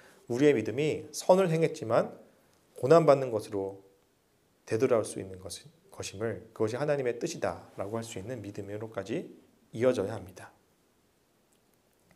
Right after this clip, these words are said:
사 장 칠 절에 "만물의 마지막이 가까이 왔으니 그러므로 너희는 정신을 차리고 근신하여 기도하라.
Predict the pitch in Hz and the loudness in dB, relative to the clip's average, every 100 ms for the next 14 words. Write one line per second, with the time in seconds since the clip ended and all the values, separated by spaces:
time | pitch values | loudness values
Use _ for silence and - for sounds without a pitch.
0 | - - - - - - - - - - | -20 -20 -20 -20 -20 -20 -20 -20 -20 -20
1 | - - - - 131 127 - - 117 135 | -20 -18 -12 -2 0 0 -4 -4 2 2
2 | - 104 113 120 127 151 135 107 131 120 | 4 4 4 2 4 6 6 4 0 0
3 | 113 143 110 107 120 127 110 - 104 104 | 0 -2 -6 -6 -4 -4 -6 -12 -12 -14
4 | - 113 117 117 101 104 127 135 104 107 | -8 -4 -2 -2 -2 -2 -6 -6 -10 -8
5 | 131 123 113 98 - 151 196 - 113 117 | -10 -8 -8 -8 -4 -4 -6 -10 -8 -6
6 | - 113 107 147 - 113 113 92 101 | -6 -4 -4 -6 -8 -8 -8 -8 -16